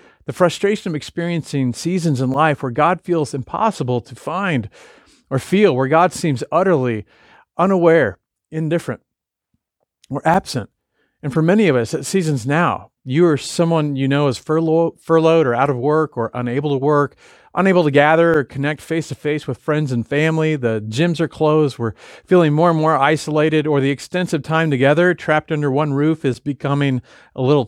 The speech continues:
too much together time. And some people are feeling suffocated and overwhelmed.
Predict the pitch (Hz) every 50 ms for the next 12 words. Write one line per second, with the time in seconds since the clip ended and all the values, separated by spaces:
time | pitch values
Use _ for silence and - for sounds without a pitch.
0 | - _ - - 196 196 185 180 180 170 - - - - _ - 156 175 175 160
1 | 156 - - 165 156 165 170 175 175 180 - _ _ - - _ _ _ - 120
2 | 120 117 - 156 139 123 160 170 - 151 135 120 - 170 165 147 135 123 - -
3 | - 160 156 - 139 - 156 160 156 156 147 120 123 - 135 135 139 131 120 117
4 | 127 131 139 147 147